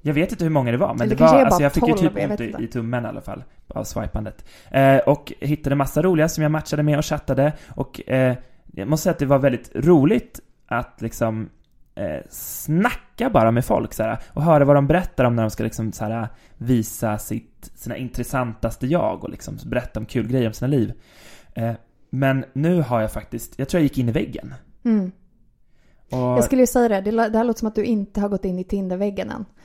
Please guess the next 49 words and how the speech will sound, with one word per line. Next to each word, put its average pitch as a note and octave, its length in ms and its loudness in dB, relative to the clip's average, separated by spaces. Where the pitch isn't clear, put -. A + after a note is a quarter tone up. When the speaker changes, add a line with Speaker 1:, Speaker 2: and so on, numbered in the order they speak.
Speaker 2:
Eh, G3+ 220 0
för G#3+ 140 -6
på A#3 100 0
andra G#3+ 340 0
sidan G3+ 600 -2
är F#3+ 120 -4
man F3+ 220 -6
så F#3+ 100 -10
här, G3 240 -8
så F#3+ 240 -6
jävla F#3 400 -4
trött - 280 -10
på - 100 -12
det. - 100 -14
Speaker 1:
Ja, D3+ 280 4
ja. D#3+ 340 2
Alltså E3+ 180 4
jag, F3 160 6
Speaker 2:
Mm. - 120 0
Speaker 1:
mm, E3+ 360 0
jag F3 140 4
har - 100 0
ingenting G3 320 0
emot E3+ 220 0
någon D3 140 -2
av C3+ 60 0
de - 20 0
här A#2+ 60 -2
personerna B2+ 240 -4
jag A#2 80 -2
har A#2+ 60 -4
chattat C3+ 220 -8
med, A#2+ 100 -6
men B2+ 80 -4
jag C#3+ 40 0
har D3 60 -2
faktiskt D3+ 140 -6
inte D#3 120 -6
öppnat D#3 320 -6
appen A2 300 -10
sen A2 160 -10
i A#2 40 -10
lördags. C3 420 -8
Speaker 2:
Mm. F3+ 320 -6
Speaker 1:
Eh, A2+ 180 -6
och - 220 -10
stängde A#2 280 -6
av A2 80 -6
notiserna. A2+ 520 -10